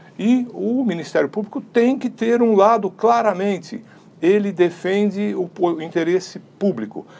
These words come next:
Se para defender o interesse público ele tem que,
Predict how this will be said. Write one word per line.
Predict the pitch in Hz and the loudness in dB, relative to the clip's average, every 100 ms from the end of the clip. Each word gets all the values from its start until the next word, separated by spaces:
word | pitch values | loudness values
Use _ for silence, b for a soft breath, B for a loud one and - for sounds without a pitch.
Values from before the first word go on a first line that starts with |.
| B | B
Se | - - 190 | -16 -10 -10
para | - 165 165 | -2 0 0
defender | 156 143 131 110 98 | -4 -8 -8 -4 -6
o | |
interesse | 101 104 110 | -4 -6 -8
público | - 113 92 82 - B B B - | -10 -12 -10 -14 -18 B B B -6
ele | 135 147 | -4 -2
tem | 143 135 101 98 110 | -2 -2 -2 -10 -16
que, | - 117 113 87 | -6 -4 -4 -6